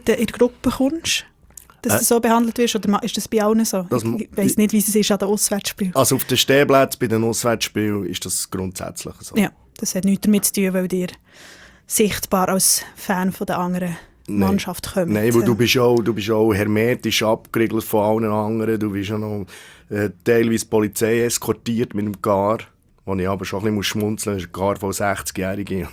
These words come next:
Speaker 2: <laughs> Und dann kommt die Polizei eskortiert, aber das wissen ja die im Voraus nicht.
Speaker 1: Wer da
Speaker 2: Und
Speaker 1: drinnen hockt.
Speaker 2: Ja, ja. Und nachher, äh, ja, du bist hermetisch voneinander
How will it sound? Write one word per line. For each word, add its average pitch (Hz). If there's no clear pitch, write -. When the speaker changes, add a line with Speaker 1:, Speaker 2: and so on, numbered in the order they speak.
Speaker 2:
<laughs> -
Und 139
dann 117
kommt 107
die -
Polizei 107
eskortiert, 131
aber 104
das 90
wissen 95
ja 85
die 87
im 87
Voraus 71
nicht. -
Speaker 1:
Wer 190
da 208
Speaker 2:
Und 196
Speaker 1:
drinnen 202
hockt. 196
Speaker 2:
Ja, 101
ja. 90
Und 87
nachher, 92
äh, 87
ja, 123
du 123
bist -
hermetisch 110
voneinander 120